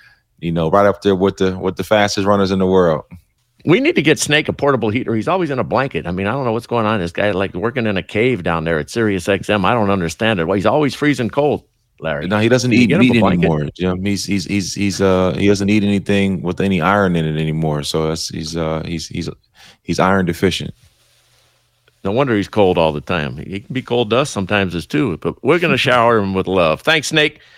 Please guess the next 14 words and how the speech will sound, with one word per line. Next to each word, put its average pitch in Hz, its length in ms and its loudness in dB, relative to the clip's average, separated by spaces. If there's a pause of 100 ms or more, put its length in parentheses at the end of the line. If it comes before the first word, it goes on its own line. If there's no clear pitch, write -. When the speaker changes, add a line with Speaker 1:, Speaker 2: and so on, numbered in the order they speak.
(120)
Speaker 2:
Great 147 240 2
job. 127 300 4
Great 160 200 2
job 143 280 2
by 107 140 2
Harris 131 360 4
Fabishoff, 120 580 2
our 98 120 2
production 107 420 0
assistant, 113 460 0 (280)
and 147 120 2
to 139 60 2
Brady 180 260 4
Gardner 127 520 2